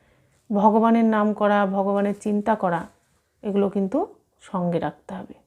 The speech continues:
তাহলে আমাদের মৃত্যুর সময় ভগবানের নাম স্মরণে আসবে, আর আমরা ভগবানকেই প্রাপ্ত হব, তার চরণে আমাদের ঠাঁই হবে।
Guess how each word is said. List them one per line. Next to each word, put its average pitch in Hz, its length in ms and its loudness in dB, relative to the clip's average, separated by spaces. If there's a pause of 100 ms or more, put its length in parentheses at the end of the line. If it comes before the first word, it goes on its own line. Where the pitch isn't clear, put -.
(120)
তাহলে 196 320 -2
আমাদের 202 260 0
মৃত্যুর 180 340 -6
সময় 214 220 -8
ভগবানের 175 460 -2
নাম 175 240 -4
স্মরণে 180 420 -8
আসবে, - 420 -12 (840)
আর 180 220 2
আমরা 190 400 2 (640)
ভগবানকেই 214 640 2
প্রাপ্ত 220 380 -6
হব, 185 340 -8 (160)
তার 214 280 0
চরণে 196 380 2
আমাদের 190 400 -4
ঠাঁই 180 300 -10
হবে। - 220 -14